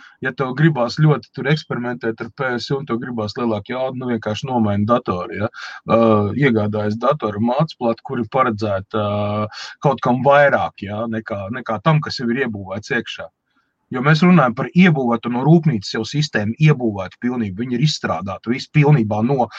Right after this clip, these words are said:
no, no, no, kā saka, rasējuma, zīmējuma līdz gatavam produktam. Un tu tagad, ā, gribi,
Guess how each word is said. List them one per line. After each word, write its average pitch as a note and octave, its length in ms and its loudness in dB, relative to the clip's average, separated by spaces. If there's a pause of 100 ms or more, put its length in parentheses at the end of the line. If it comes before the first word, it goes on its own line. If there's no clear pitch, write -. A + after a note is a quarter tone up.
(260)
no, C#3 80 2 (160)
no, B2 160 0
no, B2 160 0
kā A#2 160 -2
saka, B2+ 300 0
rasējuma, A#2+ 580 4
zīmējuma A#2+ 600 4
līdz A#2 180 0
gatavam A2+ 480 -2
produktam. C3+ 540 0 (640)
Un - 160 -8
tu - 140 -16
tagad, B2+ 260 -6
ā, C#3 140 -2 (100)
gribi, B2+ 380 2